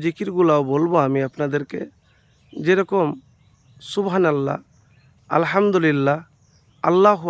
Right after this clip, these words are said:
আকবার, আস্তাগফিরুল্লাহ ইত্যাদি জিকিরগুলিও ফজিলতপূর্ণ। তো প্রিয় ভাই, আমি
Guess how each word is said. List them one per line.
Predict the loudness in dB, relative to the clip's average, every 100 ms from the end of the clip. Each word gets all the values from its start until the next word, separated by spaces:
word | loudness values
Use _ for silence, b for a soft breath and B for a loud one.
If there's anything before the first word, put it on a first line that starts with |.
| -4
আকবার, | -6 -4 -4 -4 _ _ _ _ _ _ _ _ -6
আস্তাগফিরুল্লাহ | -6 0 -2 0 -4 -2 0 0 0 -4 _ _ _ _ -10
ইত্যাদি | -10 _ 0 2 0 -4
জিকিরগুলিও | -6 -6 -6 -6 -10 -6 -2 0 2 2 0 -8 _ _ _ _
ফজিলতপূর্ণ। | -4 0 0 -2 -4 -4 0 -2 -4 _ _ _ _ _ _ _ _ -20 _ -18 -12
তো | -12 -6
প্রিয় | 0 2 4
ভাই, | 2 0 0 -10 _ _ _ _ _ _ _ _ _ _ _ _ _ _ _ _ -4
আমি | 2 4